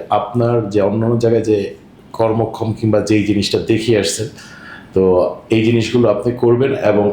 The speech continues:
আমরা সবসময় নারায়ণগঞ্জবাসীর জন্য, ব্যবসায়ীদের জন্য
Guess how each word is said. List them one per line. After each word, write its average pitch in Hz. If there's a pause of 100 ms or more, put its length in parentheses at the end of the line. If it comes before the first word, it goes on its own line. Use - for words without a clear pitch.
আমরা 123
সবসময় 135 (600)
নারায়ণগঞ্জবাসীর 110
জন্য, 113
ব্যবসায়ীদের 107
জন্য 110